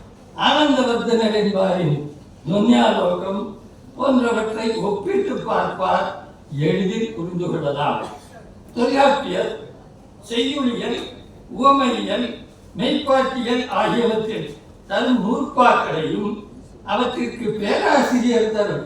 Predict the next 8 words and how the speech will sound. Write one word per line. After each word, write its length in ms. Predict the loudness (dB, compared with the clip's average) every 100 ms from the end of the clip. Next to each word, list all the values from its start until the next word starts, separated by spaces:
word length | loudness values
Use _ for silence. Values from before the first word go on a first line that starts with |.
| -6
உரையாசிரியர், 680 | -2 0 0 0 -4 -6 -6
பேராசிரியர், 640 | -6 -6 -6 -10 -14 -16 -18 -20 -20 -14 -2
பேராசிரியர் 840 | 2 4 4 2 0 0 0 0
தரும் 340 | -2 -2 -2 -2
விளக்கங்களையும் 920 | -2 -2 -4 -6 -4 -4 -2 -4 -6
படிப்பார். 640 | -10 -10 -8 -2 0 0 -2 -8 -16 -20 -20 -6 -2
அவர் 260 | -2 -2 -2
கவிதையின் 600 | -2 0 2 4 6